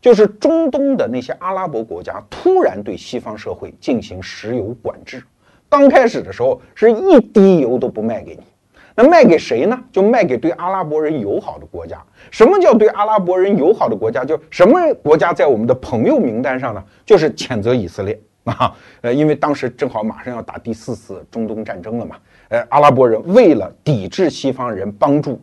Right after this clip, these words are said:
以色列，就出此下策干了这么一件事儿。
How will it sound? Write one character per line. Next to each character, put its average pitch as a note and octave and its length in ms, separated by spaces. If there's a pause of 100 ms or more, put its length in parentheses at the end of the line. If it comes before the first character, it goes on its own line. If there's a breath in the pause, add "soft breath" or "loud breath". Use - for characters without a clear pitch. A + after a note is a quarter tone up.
以 G2 100
色 A#2 160
列， C#3 180 (200 soft breath)
就 G2+ 140
出 E3 300
此 F#2 220
下 - 240
策 - 260
干 G2 160
了 E2+ 80
这 F#2+ 80
么 F#2 120
一 E2+ 120
件 G#2 200
事 - 120
儿。 - 60